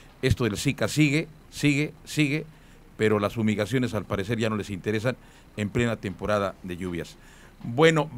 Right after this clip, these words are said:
vamos a, a, a, bueno, le, le dejo dos temas importantes pendientes por el tiempo. Uno,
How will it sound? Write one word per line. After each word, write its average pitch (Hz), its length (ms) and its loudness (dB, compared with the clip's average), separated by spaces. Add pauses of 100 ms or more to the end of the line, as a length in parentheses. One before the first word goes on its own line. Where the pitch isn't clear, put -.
vamos 175 420 2
a, 139 120 8
a, 117 360 2
a, 110 580 6
bueno, 131 200 2
le, 120 120 0 (160)
le 127 120 0
dejo 151 280 4
dos 151 160 2
temas 139 420 4
importantes 113 540 -2
pendientes 117 460 0
por 98 140 -4
el 95 100 -6
tiempo. 127 460 0 (500)
Uno, 160 460 6